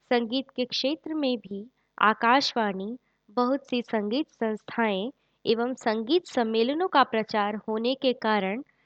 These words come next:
तथा साथ ही संगीत विषय की बहुत सी पुस्तकों के प्रकाशित हो जाने से लोगों को सुनने, सीखने और पढ़ने का अधिक अवसर मिल सका है। साथ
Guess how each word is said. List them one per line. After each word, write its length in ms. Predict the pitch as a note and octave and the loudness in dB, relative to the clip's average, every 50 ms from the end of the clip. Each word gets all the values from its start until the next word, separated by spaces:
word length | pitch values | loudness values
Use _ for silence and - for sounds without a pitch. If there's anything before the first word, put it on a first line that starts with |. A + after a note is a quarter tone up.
| _ _ _ | _ _ _
तथा 300 | - A3+ A3+ - B3 C4 | -2 -2 0 4 2 2
साथ 320 | B3+ - - C4 B3 C4 D4+ - | 2 2 4 6 6 6 6 4
ही 300 | - - C4 C4 C4+ C#4+ - _ _ _ _ _ _ - | -2 -6 -4 -2 -2 -4 -6 _ _ _ _ _ _ 4
संगीत 380 | C4 B3 B3 B3+ C#4 D#4+ D#4 - _ | 4 4 4 2 0 0 -2 -2 _
विषय 340 | B3 B3+ A#3 - - B3 B3 B3 - | -4 -2 -2 0 0 0 0 0 -4
की 180 | - A3+ A3 G#3+ - _ | -10 -10 -10 -10 -4 _
बहुत 260 | A3+ G#3+ - D#4 D4+ | -4 -2 -2 -4 -6
सी 200 | - _ - C#4+ | -6 _ -8 -8
पुस्तकों 540 | C4+ _ B3 A#3+ - - - D4 - D4+ D4+ | -6 _ -6 -6 -6 -4 -6 -4 -2 -2 -4
के 180 | C4+ - B3 A#3 | -2 -2 -2 -2
प्रकाशित 640 | - - A3 G#3 - G#3+ G#3 G#3 G3+ - A#3 G#3+ - _ - | 0 -2 -4 -2 0 -2 -2 -2 -2 -4 -6 -6 -8 _ 0
हो 120 | A3+ A#3+ | 0 2
जाने 360 | B3 B3 B3 A3+ G#3+ G#3+ G#3 | 2 2 2 2 2 0 -4
से 300 | G#3 - - G3 G3 G3+ A#3 _ _ _ _ _ _ _ - | -4 -4 -6 -6 -6 -6 -8 _ _ _ _ _ _ _ -2
लोगों 360 | A3 A3+ A#3 A#3 A3 A#3+ B3+ | 2 2 2 2 2 0 -2
को 240 | B3+ - - A3+ A3+ | -2 -2 -2 -2 -2
सुनने, 580 | A3+ - - B3 B3+ B3+ C4 C4+ B3 A3 G3 G3 A3+ B3 _ _ _ _ _ | -2 -4 -4 -4 -2 -2 -2 -2 -2 -2 -2 -2 -4 -8 _ _ _ _ _
सीखने 580 | - - - C#4+ C#4 - - A#3+ G#3+ G3+ G#3+ A#3 - _ _ _ _ _ | -14 -4 -2 -2 -2 0 -2 -2 0 -2 -2 -4 -8 _ _ _ _ _
और 180 | - - G#3 A3 | 0 2 2 2
पढ़ने 420 | G#3+ _ C4 B3+ A#3+ C4+ C#4+ C#4+ | 2 _ 2 2 4 2 0 0
का 340 | C#4 - A3 G#3 G3+ G#3+ A#3+ - _ _ _ _ _ _ _ | 0 2 0 0 0 0 -4 -8 _ _ _ _ _ _ _
अधिक 300 | - A#3+ A#3 - - - | 0 2 2 2 0 2
अवसर 460 | - A3+ A#3 G#3+ G#3 - - A#3+ A#3 | 0 0 0 0 -2 -4 -4 -4 -2
मिल 180 | A3 A3+ A#3+ C4 | 0 0 0 0
सका 400 | C4 - - G#3+ - - G3 F#3 | 0 0 -4 -4 -2 -2 -4 -4
है। 220 | F#3 F3 F#3+ F3 E3 _ _ _ _ _ _ _ _ _ _ _ | -4 -6 -8 -8 -10 _ _ _ _ _ _ _ _ _ _ _
साथ 400 | - - G#3 G3 F#3+ G3 - - | -2 0 2 2 2 -2 -6 -8